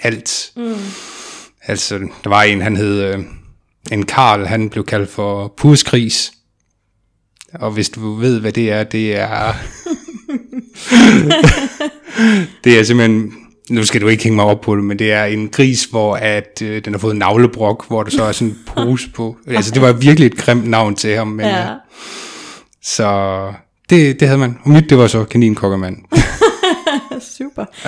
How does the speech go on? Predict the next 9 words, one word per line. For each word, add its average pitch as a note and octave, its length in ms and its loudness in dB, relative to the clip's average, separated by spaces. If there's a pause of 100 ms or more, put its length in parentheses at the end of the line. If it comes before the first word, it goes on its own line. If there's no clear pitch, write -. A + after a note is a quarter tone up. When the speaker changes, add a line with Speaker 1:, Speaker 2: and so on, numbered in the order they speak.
(120)
Speaker 2:
Så C4+ 120 -2
du A#3+ 100 -2
vil A3+ 120 -2
gerne A3 180 0
have B3 120 0
en A3 60 -6
masse A3+ 240 -4
kaniner? A3+ 460 -4 (1160)
Speaker 1:
Ah, G#2 320 4